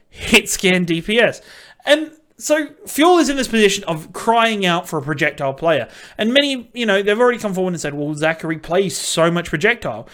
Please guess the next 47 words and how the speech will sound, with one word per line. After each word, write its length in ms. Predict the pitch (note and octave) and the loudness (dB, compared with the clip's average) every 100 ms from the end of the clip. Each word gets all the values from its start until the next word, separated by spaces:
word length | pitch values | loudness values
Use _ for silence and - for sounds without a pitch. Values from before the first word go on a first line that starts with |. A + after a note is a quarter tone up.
| - - | -20 -14
He's 220 | A3+ A3 | -8 -8
still 260 | - D4+ C#4+ | -4 -2 -2
naturally 560 | F#3 F3 G3+ A3+ A3 | -2 -2 -4 -2 -2
a 40 | D3+ | -4
hit 220 | C3 D#3 | -6 -10
scan 300 | - G#3+ A3 | -10 -10 -8
player. 220 | B3 B3+ | -4 -4
I 160 | C#4 C#4 | 0 2
have 140 | C4+ | 2
a 120 | - | 2
lot 220 | G#3+ B3 C4+ | 4 4 2
of 80 | |
hopes 360 | - F3+ F#3 - | 2 2 2 0
that 120 | - | -12
Zachary 320 | D#3 D#3+ E3+ | -8 -6 -6
will 260 | D3+ C#3+ D3+ | -4 -2 0
be 100 | D3+ | 0
able 120 | D3 | -2
to 40 | C#3+ | -2
play 380 | - C3 C#3+ C#3 - - _ | -4 -4 -4 -8 -20 -20 _
in 220 | D#3+ F3 | -2 0
that 160 | F3 E3 | 0 -2
projectile 500 | D#3+ D#3 - D#3 D3 | -4 -4 -4 -4 -6
role 440 | B2+ C3 C#3 E3+ | -6 -2 0 0
to 160 | F3 C3+ | -4 -6
a 40 | |
high 260 | B2 D3 C3+ | -4 -4 -4
standard. 600 | - - E3+ A#3+ D#4+ D#4+ - - _ _ _ _ | -6 -6 -4 -4 -4 -6 -14 -20 _ _ _ _
But 200 | - D#4+ | 6 6
it's 180 | D#4+ D#4 | 6 4
interesting 520 | B3+ C4+ C4+ C#4 C#4 B3 | -2 -2 0 0 -2 -8
to 80 | |
see 200 | A3 A3+ | -6 -4
the 100 | G3+ | -2
choices 540 | E3+ F3 E3 D#3 D#3 C#3 | -2 0 0 0 -2 -2
that 200 | D3 - | -4 -4
Aero 280 | D3 C#3+ C3+ | -4 -2 -2
has 180 | C#3 C3 | -4 -2
made. 320 | G#3+ C#4+ - - - | 0 0 -2 -8 0
The 100 | B3 | 2
addition 240 | C#4+ B3+ | 2 2
of 100 | A#3+ | -2
Closer 480 | - F#3+ G#3 G3+ G#3 | 2 6 6 6 2
in 100 | F#3 | 2
support 600 | - D3 - E3 F3+ F3+ | -2 -8 -4 0 2 2
is 120 | D3 | -4
fantastic. 920 | - C#3+ B2+ - - G3+ G3+ - A3 | -6 -8 -10 -10 -2 -2 -2 -4 -4